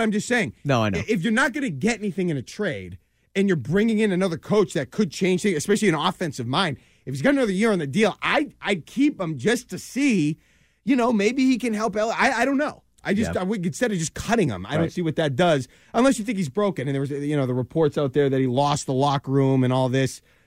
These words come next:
Speaker 2: Um, you know, I don't know how true it is or, or where it, the locker room, I think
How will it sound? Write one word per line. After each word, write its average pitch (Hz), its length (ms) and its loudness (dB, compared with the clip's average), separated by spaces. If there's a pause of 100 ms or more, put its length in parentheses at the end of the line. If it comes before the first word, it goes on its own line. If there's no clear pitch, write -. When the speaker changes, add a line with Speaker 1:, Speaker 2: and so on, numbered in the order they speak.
(140)
Speaker 2:
Um, 120 540 -2 (440)
you 135 120 0
know, 135 80 4
I 135 100 2
don't 147 120 2
know 143 100 2
how 131 100 0
true 131 340 0
it 123 60 2
is 113 460 -4 (280)
or, 107 220 -2
or 113 140 -2
where 131 320 2
it, 110 80 -8 (920)
the 160 140 -2
locker 233 360 0
room, 185 300 2
I 160 140 -4
think 160 460 -4